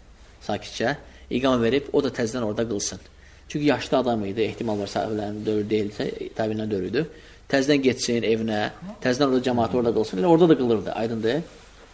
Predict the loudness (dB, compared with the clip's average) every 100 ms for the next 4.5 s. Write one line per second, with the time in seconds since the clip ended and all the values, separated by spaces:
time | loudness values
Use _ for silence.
0 | -20 -6 4 6 8 6 2 2 0 0
1 | -4 -14 -2 0 4 4 4 2 2 -4
2 | -18 2 8 10 12 10 8 6 8 8
3 | 8 8 6 -10 -16 -6 8 10 10 8
4 | 6 6 6 4 4